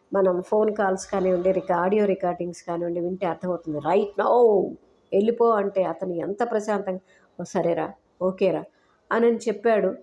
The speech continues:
అంటే దాని వెనక భయం, కెరీర్ ఏమైపోతుందో అనే భయం. ఈ మీడియాకి బయటకు వస్తే మీడియా ఏ విధంగా ప్రొజెక్ట్ చేస్తుందో దానివల్ల నా కెరీర్ ఇప్పటికే, ఆ,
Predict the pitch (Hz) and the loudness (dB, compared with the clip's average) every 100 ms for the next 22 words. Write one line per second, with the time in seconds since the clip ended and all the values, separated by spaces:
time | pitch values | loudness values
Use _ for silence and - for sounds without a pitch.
0 | _ _ 226 262 233 233 196 185 226 185 | _ _ -2 0 2 2 2 0 0 -4
1 | 160 185 202 202 _ _ _ _ _ 226 | 0 0 0 -6 _ _ _ _ _ 0
2 | 214 262 247 208 226 226 220 202 196 190 | 2 4 4 2 2 -2 -4 -4 -4 -2
3 | 185 170 165 160 156 - _ _ _ _ | 0 -2 -4 -6 -6 -8 _ _ _ _
4 | _ _ _ - 220 214 202 196 190 - | _ _ _ -6 0 2 2 2 -4 -18
5 | _ 208 208 254 262 247 240 196 160 160 | _ 0 2 4 2 2 2 0 0 -6
6 | 170 202 240 262 240 - 233 208 220 220 | 2 2 2 0 0 2 2 4 2 2
7 | 233 208 190 220 240 233 226 220 190 180 | 2 4 4 4 2 2 -2 -2 -2 -2
8 | 214 - 208 202 202 202 202 185 185 185 | -4 -4 -4 -4 -2 -2 0 0 0 0
9 | 208 196 175 - 190 208 208 196 233 233 | 0 -2 -4 -2 0 0 0 -2 -2 -2
10 | 240 233 _ - - - 196 | -2 -6 _ -20 -20 -6 0